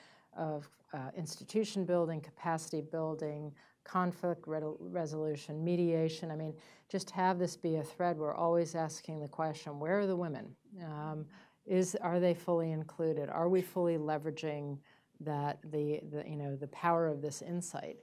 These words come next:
Um, again, I think it's gonna take continued education and continued, uh, sort of vigilance across multiple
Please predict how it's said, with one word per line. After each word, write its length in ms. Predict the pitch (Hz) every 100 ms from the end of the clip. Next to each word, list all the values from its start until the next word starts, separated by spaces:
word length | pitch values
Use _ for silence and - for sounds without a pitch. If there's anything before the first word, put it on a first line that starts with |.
| - - - _
Um, 460 | 185 165 160 160 160 180
again, 380 | 170 180 196 165
I 80 | 156
think 240 | 185 170
it's 280 | 151 - -
gonna 240 | - 160
take 300 | 156 165 156
continued 500 | - 160 - 208 196
education 800 | 170 160 156 170 151 147 156 151
and 220 | 147 147
continued, 760 | 143 160 - 170 165 156 156 151 - _ _ _ _ 165
uh, 280 | 147 143
sort 220 | 147 - 156
of 80 |
vigilance 640 | 143 185 208 196 160 151 156
across 420 | - 156 147 -
multiple 680 | 151 147 147 - 143 139